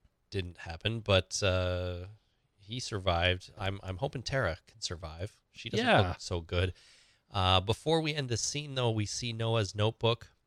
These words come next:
Speaker 1: which is on the floor of the van, and it, we see that it says, "This is the beginning,"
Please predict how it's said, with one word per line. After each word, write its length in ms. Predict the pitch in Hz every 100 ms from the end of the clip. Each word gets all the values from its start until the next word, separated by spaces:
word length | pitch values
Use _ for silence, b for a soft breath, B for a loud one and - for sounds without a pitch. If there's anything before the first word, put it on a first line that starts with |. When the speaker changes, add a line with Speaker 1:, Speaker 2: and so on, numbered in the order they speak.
| _
Speaker 1:
which 160 | 107 -
is 120 | 104
on 120 | 104
the 60 | 98
floor 380 | - 104 101 101
of 100 | 101
the 80 |
van, 400 | 95 95 92 92
and 120 | 92 92
it, 100 | - _ _ _ _ _ -
we 80 | 107
see 260 | - 110
that 160 | 107 101
it 100 | 107
says, 280 | - 98 90
"This 340 | 104 127 - -
is 180 | 110
the 100 | 98
beginning," 520 | 98 95 101 90 78